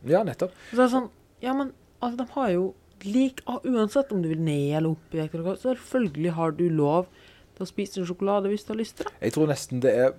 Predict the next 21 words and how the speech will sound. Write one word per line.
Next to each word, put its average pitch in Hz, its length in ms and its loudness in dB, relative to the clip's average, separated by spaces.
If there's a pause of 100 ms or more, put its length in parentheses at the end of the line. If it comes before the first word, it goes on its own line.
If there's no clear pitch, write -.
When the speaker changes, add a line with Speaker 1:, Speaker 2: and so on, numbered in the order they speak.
(220)
Speaker 1:
eh, - 320 -6
påbudt 123 500 2
at - 160 0
dietten 98 400 -4
inneholder 104 600 0
dine 110 380 -2 (140)
godterier. - 580 -4 (140)
Speaker 2:
Ja, - 140 -2 (120)
hvis 220 140 -8
Speaker 1:
Det 240 140 4
Speaker 2:
ikke 185 40 -4
så 208 80 2
Speaker 1:
tror 208 60 2
Speaker 2:
blir 240 140 6
Speaker 1:
jeg. 175 140 -2
Speaker 2:
du 190 80 -2
gal. 311 240 -2 (140)
Speaker 1:
For 123 100 2
det 123 80 8
at 123 100 4
det, 143 140 6